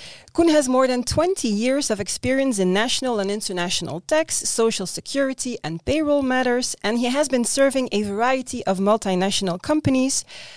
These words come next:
He has lived in the U S for some years, and he did a lot of cross-border commuting, which actually makes him a go-to expert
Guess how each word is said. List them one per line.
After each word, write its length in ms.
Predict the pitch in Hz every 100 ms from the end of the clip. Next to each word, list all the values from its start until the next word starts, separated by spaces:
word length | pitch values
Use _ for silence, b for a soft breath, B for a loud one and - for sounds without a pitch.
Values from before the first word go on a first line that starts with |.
| B B
He 160 | 226
has 200 | 220 214
lived 320 | 220 277 269 247
in 100 | 226
the 60 |
U 160 | 202 202
S 160 | 202 -
for 140 | 185
some 300 | - 196 185
years, 420 | 226 294 311 - -
and 220 | 220 233
he 120 | 175
did 260 | 185 190 -
a 140 | - 170
lot 200 | 156 160
of 180 | 175 -
cross-border 640 | 175 180 175 160 165 165 -
commuting, 600 | 196 190 220 269 170 147 - B B B
which 280 | 208 196 -
actually 480 | 196 247 - 214 190
makes 340 | 175 185 190
him 160 | 185 170
a 80 | 180
go-to 460 | 165 196 185 - 247
expert 560 | 208 - - 262 262